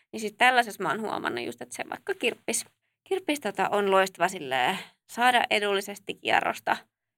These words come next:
jotkut sadekamat päiväkotiin tai näin, niin oon sitten vaihtanut vähän sitä mun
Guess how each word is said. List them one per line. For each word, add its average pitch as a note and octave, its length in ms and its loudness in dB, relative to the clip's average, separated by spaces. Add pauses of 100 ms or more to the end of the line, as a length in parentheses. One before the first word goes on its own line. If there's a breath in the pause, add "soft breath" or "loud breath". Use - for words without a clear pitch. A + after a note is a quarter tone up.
(140)
jotkut - 280 -6
sadekamat - 640 -2 (140)
päiväkotiin - 720 -6
tai - 240 0 (220)
näin, A#3+ 440 -6
niin C4 260 -10 (460)
oon A#3 160 0
sitten - 340 -6 (580 soft breath)
vaihtanut G#3 460 2
vähän F#3+ 260 -2
sitä G3+ 220 -8
mun G3 280 -4